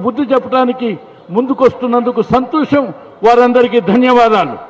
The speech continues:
ఆ భాగంగానే మీరు, మీరు వచ్చేటువంటి ఎన్నికల్లో కాంగ్రెస్ పార్టీని ఆ చేవెళ్ల నియోజకవర్గంలో నెగ్గించి ఈ కేసీఆర్ కు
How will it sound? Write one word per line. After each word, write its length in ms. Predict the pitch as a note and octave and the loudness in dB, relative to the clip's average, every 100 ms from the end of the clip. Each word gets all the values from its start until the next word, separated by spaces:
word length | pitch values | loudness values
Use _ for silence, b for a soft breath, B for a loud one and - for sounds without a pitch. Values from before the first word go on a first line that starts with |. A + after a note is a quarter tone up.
| - - - D3+ | -20 -20 -6 0
ఆ 160 | A3+ | 2
భాగంగానే 680 | B3 A#3+ B3+ C4 C4 B3+ C#4 F3 G#2+ - - - - - - | 4 4 4 2 2 2 0 -4 -10 -16 -20 -20 -20 -20 -2
మీరు, 360 | A#3+ C#4+ B3 D3 - - - - - - D#3+ | 0 4 2 0 -8 -20 -20 -20 -20 -16 -2
మీరు 240 | A#3+ C4 A#3+ - - - - - - D#3 | 2 4 4 2 -6 -20 -20 -20 -4 0
వచ్చేటువంటి 640 | A3+ - C#4+ C#4 C4+ A3 C4 A#3+ | 0 2 0 0 -2 0 2 4
ఎన్నికల్లో 460 | C4 C4 B3+ B3+ A3+ - - - - - - | 2 2 2 4 2 -2 -14 -18 -20 -20 -2
కాంగ్రెస్ 460 | G#3 C4+ D4+ D#4 - C4+ | 0 2 2 0 0 -2
పార్టీని 460 | C4 C4+ B3+ B3+ F#3 - - - - - | -2 0 0 0 -2 -6 -16 -20 -20 -10
ఆ 180 | - A#3 B3+ A#3+ A3 - | 0 4 4 4 0 0
చేవెళ్ల 340 | B3 C#4+ C#4 B3 A#3+ | 2 2 2 2 2
నియోజకవర్గంలో 840 | C4+ C#4 A#3+ A3+ B3+ B3+ B3+ B3 A3 A3+ | 2 2 2 -2 -2 0 2 4 4 2
నెగ్గించి 540 | C#4 - E4 E4+ D4+ F#3+ - - - _ - B3 | 0 0 0 2 0 0 -4 -14 -20 _ -6 0
ఈ 20 | C4 B3+ G#3+ - - | 0 0 -6 -14 -2
కేసీఆర్ 580 | B3+ C#4 - C#4 C4 | 0 2 2 4 2
కు 60 | B3 | 2